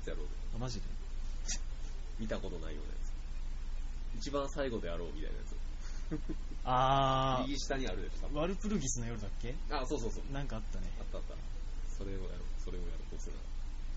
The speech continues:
Speaker 1: ら。
Speaker 2: あ、君が一ピーだから動かしてくれ。
Speaker 1: えっと、動かないよ。
Speaker 2: あれ？
Speaker 1: あ、そうか。セレクトで動くの、
Speaker 2: あ、
Speaker 1: これ。
Speaker 2: そうか、そうか、そうか。最後の戦い。
Speaker 1: おー。いいね、いいね。それっ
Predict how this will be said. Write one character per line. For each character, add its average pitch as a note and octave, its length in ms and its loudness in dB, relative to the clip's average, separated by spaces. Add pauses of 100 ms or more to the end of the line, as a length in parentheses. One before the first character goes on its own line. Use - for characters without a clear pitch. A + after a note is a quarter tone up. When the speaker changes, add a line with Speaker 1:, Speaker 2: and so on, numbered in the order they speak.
(840)
Speaker 1:
ら。 - 20 0
Speaker 2:
あ、 B2 40 0 (100)
君 D#3 220 2
が D3+ 120 2 (140)
一 C#3+ 100 -2
ピ D3 120 0
ー A2+ 40 2
だ G2 60 0
か F2+ 80 -2
ら F#2+ 80 0
動 G#2 100 0
か G#2+ 60 2
し - 60 0
て - 60 -4
く - 40 -4
れ。 G#2+ 60 -4 (440)
Speaker 1:
え G2+ 40 2
っ - 20 0 (140)
と、 F#2+ 80 0 (520)
動 - 40 0
か - 40 -2
な - 20 -2
い - 40 -2
よ。 - 60 -2 (240)
Speaker 2:
あ B2+ 80 0
れ？ A#3+ 100 2 (760)
Speaker 1:
あ、 A#2 160 0
そ - 120 -2
う - 20 -2
か。 B2 80 -2
セ D#3 100 0
レ C4 100 2
ク - 60 -2
ト C4+ 120 2
で F2+ 60 0
動 F2 100 -2
く - 100 -2 (100)
の、 C#3 60 0
Speaker 2:
あ、 C3 40 0
Speaker 1:
こ - 60 -2
れ。 - 60 -4 (100)
Speaker 2:
そ - 200 0
う - 40 -2
か、 A2 60 0
そ A2 100 0
う G#2+ 40 0
か、 G#2 80 -2
そ - 100 -4
う - 40 -2
か。 - 60 0 (1040)
最 D#3+ 300 6
後 A2 120 2
の G#2 80 2
戦 G#2+ 140 -2
い。 G#2 300 0 (680)
Speaker 1:
お A#2 40 0
ー。 F#2+ 280 0 (640)
い F#2 140 -2
い - 20 -2
ね、 E2+ 80 -2
い E2 120 -2
い - 40 -2
ね。 D#2+ 120 -2 (340)
そ - 160 0
れ - 60 0
っ - 20 -2